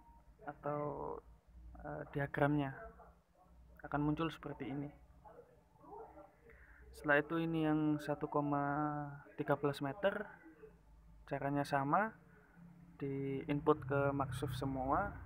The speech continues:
dengan data-data yang udah ada. Setelah itu, di running. Setelah itu, keluar tabel. Dan dilihat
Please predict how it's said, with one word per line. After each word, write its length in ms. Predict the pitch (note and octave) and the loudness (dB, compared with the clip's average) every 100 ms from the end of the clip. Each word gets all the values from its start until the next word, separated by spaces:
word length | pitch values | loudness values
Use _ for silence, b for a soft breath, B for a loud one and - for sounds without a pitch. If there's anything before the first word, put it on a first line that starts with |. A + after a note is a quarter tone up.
| - - | -12 -8
dengan 240 | C#3 C#3 | -4 -2
data-data 560 | C#3 C3+ C#3 C#3 - C3+ | -2 -2 -4 -4 -4 -4
yang 160 | C3+ | -4
udah 240 | C3 C3 C3 | -6 -6 -6
ada. 320 | - E3+ F#3+ - - B B B - - | -4 -6 -6 -14 -20 B B B -18 -10
Setelah 180 | - B2+ | -6 -4
itu, 100 | C#3 | -4
di 80 | C#3+ C#3+ | -4 2
running. 360 | C3+ C3+ G3 A3 - - - - - - - - - - - - - - - - - - - - - | 2 2 0 -4 -8 -18 -20 -20 -20 -20 -20 -20 -20 -20 -20 -20 -20 -20 -20 -20 -20 -20 -20 -20 -20
Setelah 240 | - C3+ C#3 | -12 -6 -4
itu, 80 | D#3+ | 0
keluar 320 | D3+ D3 D3 | 4 4 4
tabel. 320 | C#3+ D3 C3+ C3+ - _ _ _ - - - - _ _ - - - D#4+ D#4 D#4 D4+ - - - - - - _ C#3+ | 0 2 0 -4 -12 _ _ _ -20 -20 -20 -20 _ _ -20 -20 -20 -20 -20 -20 -20 -20 -20 -20 -20 -20 -20 _ -8
Dan 80 | |
dilihat 480 | C#3+ C#3+ D3 D3 D#3+ | -4 0 0 2 0